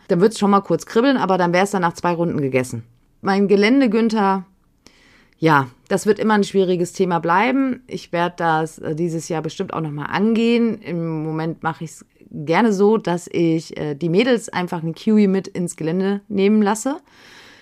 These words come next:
Wenn die draußen sind, jetzt grad als ich in Leipzig war, am Samstag war bei uns daheim schöne Sonne und alles und dann habe ich ein Video bekommen, wie sie da, ähm, über die Wiesen, äh, getrabt oder über die Wege getrabt und galoppiert sind,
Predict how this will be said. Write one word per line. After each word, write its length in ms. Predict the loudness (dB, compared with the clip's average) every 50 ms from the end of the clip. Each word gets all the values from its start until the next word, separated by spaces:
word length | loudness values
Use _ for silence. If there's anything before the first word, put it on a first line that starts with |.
| _ _
Wenn 160 | 2 2 2
die 120 | 2 2 -2
draußen 420 | 2 4 4 4 4 2 2 2
sind, 200 | 2 4 4 4
jetzt 180 | 2 0 0 -4
grad 160 | -4 -2 -2
als 160 | -2 -4 -4
ich 100 | -2 0
in 100 | 2 2
Leipzig 420 | 4 4 2 2 -2 -8 -6 -2
war, 200 | 0 2 2 4
am 100 | 2 2
Samstag 600 | 0 0 -2 -2 -2 -2 0 0 0 0 0 -2
war 80 | -4 -2
bei 100 | -2 -2
uns 220 | -2 -4 -6 -6
daheim 340 | -6 -6 -4 -4 -2 -2 -4
schöne 320 | -4 -4 -4 -4 -2 -4 -2
Sonne 460 | -2 -2 -2 0 -2 -2 -2 -4 -4
und 120 | -6 -6
alles 360 | -6 -4 -4 -4 -4 -4 -6
und 120 | -6 -6 -4
dann 220 | -4 -4 -4 -4 -4
habe 200 | -6 -6 -6 -6
ich 120 | -8 -6
ein 120 | -6 -6
Video 240 | -4 -2 0 0 0
bekommen, 420 | 0 0 -2 -4 -4 -4 -4 -2 -4
wie 80 | -4
sie 100 | -4 -4
da, 480 | -2 0 0 2 2 2 0 -2 -4 -6
ähm, 160 | -8 -8 -8
über 200 | -6 -6 -4 -4
die 140 | -4 -4 -2
Wiesen, 360 | -2 0 0 0 -2 -2 -2
äh, 240 | -6 -8 -10 -10 -6
getrabt 540 | -6 -6 -8 -8 -4 0 0 0 0 0 -2
oder 100 | -2 -2
über 140 | -2 -2
die 160 | -2 -2 0 0
Wege 240 | 0 0 0 0
getrabt 480 | -2 -2 -4 -4 -2 -2 -2 -2 -4 -6
und 80 | -6 -4
galoppiert 480 | -2 -2 -2 -2 0 0 0 0 0
sind, 300 | -4 -4 -4 -2 -4 -6